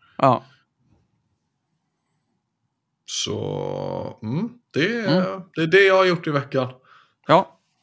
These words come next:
Speaker 1: Ja, men vad kul, kan jag säga. Okej, nej, nej, men så båda de här två, det är alltså gamla bekanta till dig. Det var ingen random, något random bolag som bara, "Finn, kom hit och gör sketcher åt oss nu."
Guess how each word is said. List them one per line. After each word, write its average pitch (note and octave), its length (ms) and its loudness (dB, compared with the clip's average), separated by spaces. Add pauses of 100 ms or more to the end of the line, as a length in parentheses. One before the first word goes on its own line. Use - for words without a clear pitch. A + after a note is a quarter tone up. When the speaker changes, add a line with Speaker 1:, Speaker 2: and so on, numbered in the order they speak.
Speaker 1:
Ja, C#3+ 100 8
men D#3+ 240 4
vad D#3+ 260 4
kul, F#3+ 280 0 (840)
kan C#3 120 -4
jag C3 260 2
säga. C3 340 -4 (200)
Okej, E3 360 2
nej, D#3 260 4
nej, D#3 140 2
men D#3 140 0
så D#3 120 -4
båda D3+ 320 2
de C3+ 120 2
här B2+ 100 0
två, B2+ 220 0
det B2 160 0
är B2 40 0
alltså A#2+ 320 -4 (240)
gamla A#2+ 460 -4
bekanta A#2+ 580 -4 (140)
till A2+ 300 -8 (100)
dig. B2+ 400 -8
Det A#2 120 -8
var A#2 120 -6
ingen A#2 360 -4
random, A#2 540 -2
något B2+ 320 -2
random B2+ 300 2
bolag A#2+ 360 -2
som A2 140 -10
bara, A2+ 160 -2
"Finn, C3+ 400 0
kom E3 260 2
hit E3 260 0
och C3+ 60 0
gör D3 160 0
sketcher D3 460 -8
åt C3 160 -8
oss C3 180 -12
nu." C3 240 -10